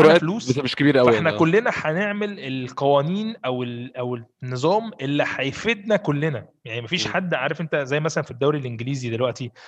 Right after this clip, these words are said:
Speaker 2: لما في اتنين وتسعين اتغير وبقى البريمير ليج،
Speaker 1: آه.
Speaker 2: آه، كان أهم حاجة حصلت في القصة دي كلها إيه؟ كانت الفلوس، إن إحنا
Speaker 1: آه.
Speaker 2: هنعمل جمعية، آه، أو يعني رابطة جديدة للأندية،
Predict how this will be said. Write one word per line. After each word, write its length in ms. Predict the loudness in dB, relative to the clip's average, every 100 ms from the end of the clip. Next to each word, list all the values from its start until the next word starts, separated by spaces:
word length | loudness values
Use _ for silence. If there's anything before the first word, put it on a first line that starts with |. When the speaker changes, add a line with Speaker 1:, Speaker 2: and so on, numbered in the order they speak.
| -14 -6
Speaker 2:
لما 360 | -4 0 0
في 100 | -2
اتنين 200 | -6 -6
وتسعين 480 | -6 -8 -12 -8 -6
اتغير 440 | -6 -4 0 0 -2
وبقى 180 | -4
البريمير 480 | -8 -6 -4 -2 -4
ليج، 220 | -6 -10 -10 _ _ _ _ _ -2
Speaker 1:
آه. 160 | 0 2
Speaker 2:
آه، 240 | 2 0
كان 240 | 0 -4
أهم 260 | -2 -2 0
حاجة 240 | -2 -2
حصلت 340 | -2 0 2 0
في 60 | -4
القصة 300 | -4 -6 -6
دي 120 | -6
كلها 240 | -4 -4
إيه؟ 240 | -4 -8 -10 -16 _ _ _ _
كانت 140 | -6 -4
الفلوس، 520 | -4 -2 -4 -8 -16 _
إن 120 | -8 -4
إحنا 300 | 0 0 0
Speaker 1:
آه. 40 |
Speaker 2:
هنعمل 720 | -2 -2 -2 -4 -6 -8 -6
جمعية، 520 | -4 -4 -4 -2 -4 -4
آه، 680 | -10 -8 -8 -10 -10 -12 -10
أو 80 | -10 -10
يعني 320 | -12 -6 0
رابطة 280 | 0 0 -8
جديدة 340 | -8 -2 -2
للأندية، 680 | -2 -6 -4 -4 -4 _